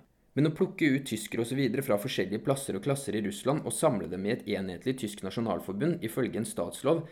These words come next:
det er noe prestene, borgerskapet, småborgerne, ja, hvem som helst kan drive med, bare ikke sosialdemokratene.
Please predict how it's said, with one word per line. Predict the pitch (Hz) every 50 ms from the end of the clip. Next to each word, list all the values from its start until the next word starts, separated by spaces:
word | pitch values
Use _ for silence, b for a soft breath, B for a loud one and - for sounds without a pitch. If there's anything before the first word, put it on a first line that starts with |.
| B B
det | 110 113 113
er | 117 135
noe | 135 117 110 -
prestene, | 139 139 139 - - 92 113 131
borgerskapet, | 135 135 107 - - - - 80 85 - - 131 -
småborgerne, | - 139 135 113 90 87 80 71 - 98 104 131 139 139 -
ja, | 120 123 117
hvem | 104 101 95 92 -
som | - 120 123
helst | 101 92 101 - -
kan | 113 113 117
drive | 127 117 90 90 92
med, | 110 143 139 - - -
bare | - 123 113 87 87 101
ikke | 104 101 - 78 -
sosialdemokratene. | 87 - - 90 92 85 - - 95 95 85 92 - - - - 80